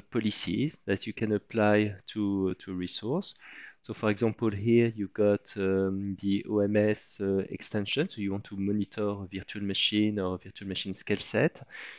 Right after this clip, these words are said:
So you can, um, you, you you can explore, for example, the, the monitoring of the V M scale set, and you can see you got different set of,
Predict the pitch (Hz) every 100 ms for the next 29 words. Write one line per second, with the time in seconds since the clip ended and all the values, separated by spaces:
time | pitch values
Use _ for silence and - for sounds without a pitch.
0 | _ - 104 101 104 120 110 107 98 98
1 | 98 98 98 113 - 101 107 - 104 -
2 | _ _ _ _ _ _ _ 107 101 98
3 | 101 98 - 113 101 98 101 92 107 101
4 | 98 95 92 98 104 104 - 104 101 -
5 | 104 101 - 101 101 95 - 98 - 143
6 | 147 117 107 113 - 135 113 104 - 143
7 | - 120 113 - 113 -